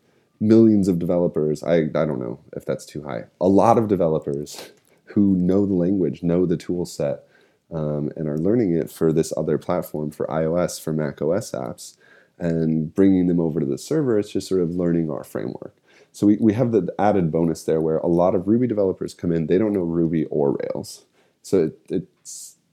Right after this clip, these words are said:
it's, it's helpful in that respect that when people go to look for a framework, they already know Swift. That's half the battle there. They can just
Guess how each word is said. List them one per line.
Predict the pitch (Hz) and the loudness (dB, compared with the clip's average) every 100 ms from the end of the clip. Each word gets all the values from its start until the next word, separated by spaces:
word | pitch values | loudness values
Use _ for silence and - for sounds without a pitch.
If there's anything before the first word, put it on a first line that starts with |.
| _ _ _ _ _ _ | _ _ _ _ _ _
it's, | 113 - | -6 -4
it's | 107 - | -6 -2
helpful | 107 101 - 104 | 0 0 0 0
in | 87 | 0
that | 80 78 - | 0 -4 -8
respect | 87 78 - 113 - | -12 -12 -2 -2 0
that | 104 80 - | -4 -4 -4
when | 92 | -4
people | 85 90 - 90 | -2 -6 -6 -6
go | - 87 | -2 -2
to | 85 | 0
look | 87 87 | -2 -4
for | - 82 | -2 -4
a | |
framework, | 78 82 85 101 120 - _ _ _ _ | -2 -4 -2 -2 -4 -8 _ _ _ _
they | 82 | 2
already | 92 104 | 4 4
know | 92 98 | 2 0
Swift. | - 101 98 - - _ _ | -2 -2 -2 -6 -20 _ _
That's | - 80 | -10 -10
half | - 85 - | -6 -8 -6
the | 82 | -6
battle | 78 78 80 | -4 -4 -4
there. | 80 78 73 | -4 -6 -6
They | 73 | -8
can | 71 78 | -8 -6
just | 76 - | -6 -8